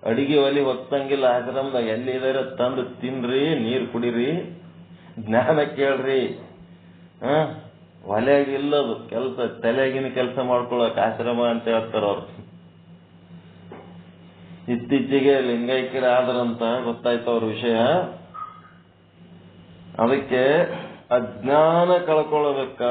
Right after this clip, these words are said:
ಜ್ಞಾನ ಸಂಪಾದಿಸಬೇಕು, ಧನ ಕನಕಾದಿಗಳಲ್ಲ. ಈಗೇನು ಸಮಸ್ಯೆ, ಅವು ಯಾಕೆ ಫೇಲ್ ಆತಾವ ಗೊತ್ತದ?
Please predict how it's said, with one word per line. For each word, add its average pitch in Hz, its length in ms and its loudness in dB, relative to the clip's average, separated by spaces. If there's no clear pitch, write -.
ಜ್ಞಾನ 143 420 2
ಸಂಪಾದಿಸಬೇಕು, 120 1300 -2
ಧನ 120 220 0
ಕನಕಾದಿಗಳಲ್ಲ. 110 1700 0
ಈಗೇನು 180 720 2
ಸಮಸ್ಯೆ, 160 760 0
ಅವು 147 180 2
ಯಾಕೆ 156 340 2
ಫೇಲ್ 170 220 2
ಆತಾವ 156 300 0
ಗೊತ್ತದ? 135 420 -2